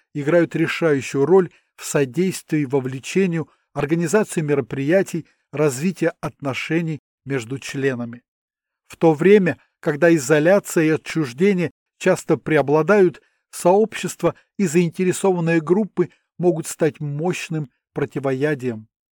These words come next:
Они напоминают нам о нашей общей человечности, разрушают барьеры и строят мосты между людьми с разным опытом. Они способствуют пониманию, сочувствию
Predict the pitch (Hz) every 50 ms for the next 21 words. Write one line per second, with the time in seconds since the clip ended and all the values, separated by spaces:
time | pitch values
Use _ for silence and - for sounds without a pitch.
0 | _ _ _ _ _ _ _ _ - 143 156 165 196 202 190 185 - 175 165 170
1 | 175 170 175 175 170 165 - - 170 180 196 196 165 - _ _ _ _ - 156
2 | 156 175 190 175 - - 190 - _ - 180 175 - - - 160 - - - 156
3 | 156 151 143 160 185 175 - - 147 131 113 - _ - 123 117 _ _ _ _
4 | _ - 139 151 127 147 170 147 - - 175 165 147 127 127 160 151 151 151 151
5 | 196 202 180 160 - _ _ _ _ - 175 160 - - - 180 185 175 - -
6 | 151 156 156 - - - - 196 170 151 151 147 123 120 131 147 147 147 143 127
7 | 135 147 170 185 165 _ _ _ _ _ - - - 147 147 151 117 143 143 147
8 | - - - 175 170 - 143 - - 127 117 110 _ _ _ _ _ _ _ _
9 | _ _ _ _ _ _ _ _ _ _ _ - 156 170 196 190 - - - 196
10 | - - 202 - - - 196 180 _ - 180 165 165 175 160 151 151 156 156 151
11 | 151 143 _ _ _ _ - - - 175 147 - - - 214 214 - - - -
12 | 160 143 120